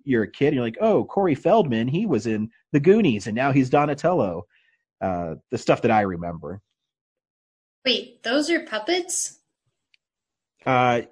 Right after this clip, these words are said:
Speaker 1: s-, uh, Splinter is.
Speaker 2: Oh.
Speaker 1: Um, but, uh, the Turtles are made by the Jim Henson Company, and so their whole head is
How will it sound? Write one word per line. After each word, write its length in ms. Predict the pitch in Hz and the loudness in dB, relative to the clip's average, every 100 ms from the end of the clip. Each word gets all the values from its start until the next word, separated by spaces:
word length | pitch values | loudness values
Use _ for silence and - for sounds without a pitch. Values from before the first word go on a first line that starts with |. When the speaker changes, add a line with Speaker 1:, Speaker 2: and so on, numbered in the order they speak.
| _ _ _ - | _ _ _ -20
Speaker 1:
s-, 320 | - - - - | -20 -20 -10 0
uh, 340 | 139 123 110 107 - | 2 4 0 -4 -16
Splinter 480 | - - 226 180 127 | -14 2 4 6 6
is. 360 | 110 107 - _ - - _ - | 4 2 -6 _ -20 -20 _ -6
Speaker 2:
Oh. 140 | 220 | 0
Speaker 1:
Um, 320 | 110 107 101 95 _ _ 117 - | 2 2 0 -4 _ _ -6 4
but, 320 | 139 117 - | 6 6 6
uh, 400 | 127 110 104 95 98 | 6 6 2 -2 0
the 80 | 135 | 0
Turtles 440 | - 190 180 135 127 | 4 8 8 8 6
are 100 | 120 | 4
made 180 | 120 | 4
by 80 | 113 | 2
the 60 | 107 | 2
Jim 180 | 113 104 | 0 -2
Henson 460 | 117 113 110 95 | 0 0 0 -4
Company, 540 | 98 95 95 98 92 98 _ _ _ _ _ _ | -2 -4 -4 -6 -6 -8 _ _ _ _ _ _
and 200 | - 101 | -4 -2
so 220 | - 123 | 4 6
their 180 | 110 113 | 6 4
whole 280 | 120 131 110 | 6 8 6
head 260 | 107 127 107 | 6 4 4
is 360 | 101 95 - | -2 -8 -16